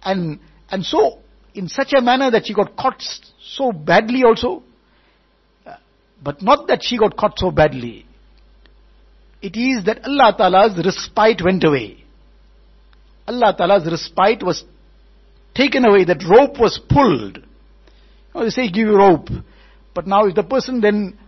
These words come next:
understands that this is rope for me, that I should now rectify myself, then the past also gets covered up. When the person rectifies himself or herself, Allah Ta'ala is most merciful.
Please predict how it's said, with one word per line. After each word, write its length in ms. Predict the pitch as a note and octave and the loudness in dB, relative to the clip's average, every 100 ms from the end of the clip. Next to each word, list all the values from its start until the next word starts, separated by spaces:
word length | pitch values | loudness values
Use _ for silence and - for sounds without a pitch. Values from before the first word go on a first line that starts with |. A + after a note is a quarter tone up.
| - | -12
understands 520 | G3 F3 - B3 G#3 | -8 -4 0 0 0
that 100 | F#3 | -2
this 140 | F#3+ A3 | -4 -6
is 100 | E3 | 2
rope 300 | F#3+ A#3+ - | 4 4 2
for 120 | G3 | 0
me, 320 | E3+ G#3 D#4 - _ _ _ _ _ | 0 -6 -8 -20 _ _ _ _ _
that 140 | - F#3 | -6 -4
I 140 | G3 G3 | -2 0
should 240 | G#3+ F3+ | -2 -2
now 240 | F#3+ A3 | 2 4
rectify 580 | G3+ G3+ G#3 E3+ G#3+ A3+ A#3+ | 2 -2 -4 -2 2 4 4
myself, 480 | F#3 - C#3 G#2+ F#2+ - - _ _ _ _ _ _ _ _ _ | 2 0 -4 -6 -14 -20 -20 _ _ _ _ _ _ _ _ _
then 760 | F3+ C#3+ F#3+ A3+ C#4 D4 E4 - | -20 -4 0 0 0 -8 -14 -8
the 100 | E3+ | -8
past 460 | - G3 G#3+ - - | -2 2 2 0 -2
also 360 | A3 F#3 G3+ | -4 0 0
gets 520 | E3+ F#3 - - - - _ _ _ _ _ _ _ | 0 -2 -4 -18 -20 -20 _ _ _ _ _ _ _
covered 300 | - G3+ G3 | 0 2 2
up. 240 | C3+ A2+ - - _ _ _ _ _ _ _ | 0 -6 -14 -18 _ _ _ _ _ _ _
When 120 | D#3+ | -12
the 80 | D#3 | -10
person 380 | - G#3+ A#3 F#3+ | -2 -2 0 -2
rectifies 580 | E3+ - F3+ F#3+ A#3 F3+ | -4 -4 -2 2 2 2
himself 420 | F#3 F3+ F#3+ E3 | 0 2 2 2
or 80 | D#3 | 0
herself, 500 | E3+ G3 E3 F3 C4+ - - - _ | 2 2 4 4 2 -4 -20 -20 _
Allah 240 | C4+ C4+ G3+ | -2 2 4
Ta'ala 200 | G#3 F#3 | 4 2
is 100 | D3+ | 4
most 260 | B3 G3+ | 2 2
merciful. 480 | F3+ - E3 B2+ | 0 0 -4 -8